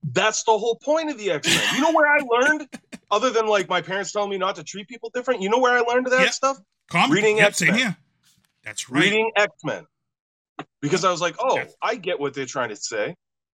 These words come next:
Speaker 1: I understood it. And it blows my mind that people grew up on that, feel that way after reading that stuff. I'm like, "How could
Speaker 2: And
Speaker 1: you
Speaker 2: s-
Speaker 1: possibly?"
Speaker 2: Yep.
Speaker 1: You should have
Speaker 2: And
Speaker 1: learned that
Speaker 2: Stan
Speaker 1: lesson.
Speaker 2: Lee, Stan Lee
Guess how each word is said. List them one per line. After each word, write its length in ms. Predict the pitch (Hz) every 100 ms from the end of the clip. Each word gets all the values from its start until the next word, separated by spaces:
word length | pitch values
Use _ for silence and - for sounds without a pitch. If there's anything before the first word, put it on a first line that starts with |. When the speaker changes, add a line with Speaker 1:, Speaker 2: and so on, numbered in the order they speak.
| _
Speaker 1:
I 120 | 160
understood 460 | 202 196 170 - 226
it. 140 | - -
And 140 | 165 165
it 100 | 139 -
blows 360 | - 208 226 202
my 160 | 208 196
mind 260 | 202 170
that 140 | 147 -
people 200 | 165 165
grew 180 | 160 175
up 100 | 165
on 120 | 120
that, 180 | 104 -
feel 180 | 160
that 160 | 123 98
way 140 | 90 - -
after 240 | 147 147
reading 300 | 135 139 127
that 140 | 101 95
stuff. 240 | - 78 - _ _ _
I'm 160 | 156 175
like, 140 | 160
"How 200 | 180 254
could 140 | -
Speaker 2:
And 80 | 156
Speaker 1:
you 60 | 208
Speaker 2:
s- 60 |
Speaker 1:
possibly?" 600 | 160 196 208 - 131 95 - _ _ _ _ _ _ _ _ _ _ _ _ _ _ _ 131
Speaker 2:
Yep. 120 | -
Speaker 1:
You 80 | 131
should 200 | 196 196
have 20 |
Speaker 2:
And 100 | 170
Speaker 1:
learned 140 | 262
that 60 | 180
Speaker 2:
Stan 120 | 220 220
Speaker 1:
lesson. 120 | 208
Speaker 2:
Lee, 340 | 233 160 175 - _ _ _ _
Stan 380 | - 220 220
Lee 220 | 226 220